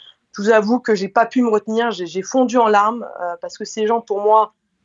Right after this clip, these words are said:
euh, famille ou pas, on pose souvent la question, est-ce que t'as perdu des amis, est-ce que t'as perdu de la famille ?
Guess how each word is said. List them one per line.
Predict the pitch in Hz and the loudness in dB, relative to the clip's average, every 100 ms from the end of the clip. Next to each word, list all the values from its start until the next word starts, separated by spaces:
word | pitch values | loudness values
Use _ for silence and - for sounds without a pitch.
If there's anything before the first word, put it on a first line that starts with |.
| - | -6
euh, | 180 | -6
famille | - 233 247 | 0 2 2
ou | 247 | 0
pas, | - 247 240 | 4 4 4
on | 208 | 2
pose | 196 202 | -6 -12
souvent | - 214 | -10 -6
la | 208 202 | -6 -6
question, | 226 196 240 | -12 -8 -4
est-ce | 214 | -4
que | - | -6
t'as | 214 185 | -6 -2
perdu | 202 190 196 | -2 -4 -8
des | 196 196 | -14 -4
amis, | 233 247 226 | -2 -2 -4
est-ce | 226 | -6
que | 208 | -8
t'as | 185 | -8
perdu | 180 180 175 | -8 -10 -8
de | 175 | -12
la | |
famille ? | 165 175 214 262 | -6 -4 -2 -2